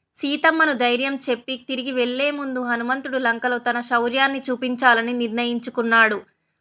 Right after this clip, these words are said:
అతను లంక వీధుల్లో సంచరిస్తూ రావణుడు సీతపై చేసిన అధర్మాన్ని గుర్తు చేసుకొని కోపంతో నిండిపోయాడు.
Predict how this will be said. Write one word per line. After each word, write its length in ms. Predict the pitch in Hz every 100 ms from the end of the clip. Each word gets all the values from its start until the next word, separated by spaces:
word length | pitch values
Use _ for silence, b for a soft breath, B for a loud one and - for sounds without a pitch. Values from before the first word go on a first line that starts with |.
| _
అతను 300 | 233 262 262
లంక 340 | 254 240 240
వీధుల్లో 480 | 262 240 254 294 294
సంచరిస్తూ 680 | 269 247 233 254 247 240 262
రావణుడు 500 | 240 226 220 254 269
సీతపై 560 | 254 - 247 254 247 254
చేసిన 400 | 247 226 220 220
అధర్మాన్ని 680 | 196 208 247 269 262 254
గుర్తు 280 | 226 226 220
చేసుకొని 520 | 247 247 226 240 240
కోపంతో 600 | 240 247 233 254 254 262
నిండిపోయాడు. 800 | 254 240 233 214 233 226 220 220